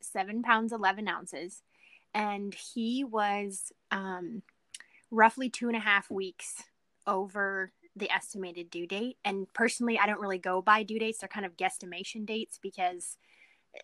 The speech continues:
I mean, <laughs> every woman is different, ev-, every baby is different. And,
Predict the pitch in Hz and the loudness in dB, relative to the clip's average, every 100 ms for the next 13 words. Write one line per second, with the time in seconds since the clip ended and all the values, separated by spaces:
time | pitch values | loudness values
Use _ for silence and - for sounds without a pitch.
0 | - 214 202 196 196 _ _ - _ _ | -2 0 0 -6 -8 _ _ -20 _ _
1 | - - - - - - - 240 254 233 | -10 -6 2 2 2 4 8 8 6 0
2 | 214 202 202 254 262 233 214 202 - 214 | -2 -4 -4 -2 -2 -4 -10 -12 -10 -10
3 | 185 185 180 180 202 226 226 220 220 214 | -8 -8 -6 -4 0 0 2 -2 0 0
4 | 214 - _ _ - 196 185 170 170 | -2 -8 _ _ -2 0 0 -4 -8